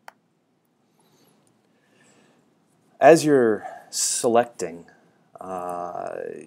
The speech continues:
you're, you're keeping track of a, uh, a process variable called dragging, Boolean, a Boolean variable called dragging. Um, and as you're selecting,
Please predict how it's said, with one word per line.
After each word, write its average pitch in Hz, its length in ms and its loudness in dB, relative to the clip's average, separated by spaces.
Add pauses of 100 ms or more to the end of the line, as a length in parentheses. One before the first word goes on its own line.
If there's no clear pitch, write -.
(160)
you're, 101 220 -8 (100)
you're 95 220 -16
keeping 110 320 -8
track 95 360 -6
of 90 280 -8
a, 87 440 -8 (1300)
uh, 85 560 -12
a 98 100 -16
process 98 460 0
variable 82 400 -6
called 85 380 -14 (200)
dragging, 87 520 -6 (320)
Boolean, 87 540 -8 (120)
a - 60 -20
Boolean 87 520 -12
variable 85 420 -10
called 87 360 -18
dragging. 87 540 -10 (800)
Um, 82 460 -8 (1000)
and 95 220 -14
as 101 240 -4
you're 107 140 -2
selecting, 92 580 -4